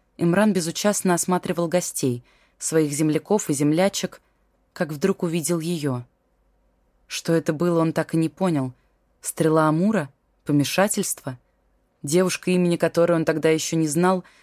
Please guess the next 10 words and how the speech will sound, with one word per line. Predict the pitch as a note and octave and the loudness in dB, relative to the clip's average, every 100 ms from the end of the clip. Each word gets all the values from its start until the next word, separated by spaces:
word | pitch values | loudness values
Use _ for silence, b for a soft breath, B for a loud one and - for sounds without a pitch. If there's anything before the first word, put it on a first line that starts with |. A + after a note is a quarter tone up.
| b | b
завладела | D#3 D#3+ E3+ D#3 F#3 | -4 2 2 4 2
его | F3+ E3+ E3 | 2 2 2
вниманием | F3 F3 F3+ F3 F3+ | 2 2 2 2 0
сразу. | - F3+ C3+ B2 B2+ - _ _ _ _ _ _ _ | 0 0 0 -2 -8 -12 _ _ _ _ _ _ _
Весь | - D#3 C#3+ | -4 -2 2
зал | F3 F3+ | 2 2
вдруг | D3+ D3+ - | -2 -6 -4
исчез, | C#3+ - F3 F#3 - - _ _ _ - | -4 -2 -2 -2 -4 -12 _ _ _ 0
музыка | D#3+ D3+ D#3 | 0 0 -2
затихла. | D3+ C#3 - F3+ - E3 | -2 -2 -2 -6 -4 -8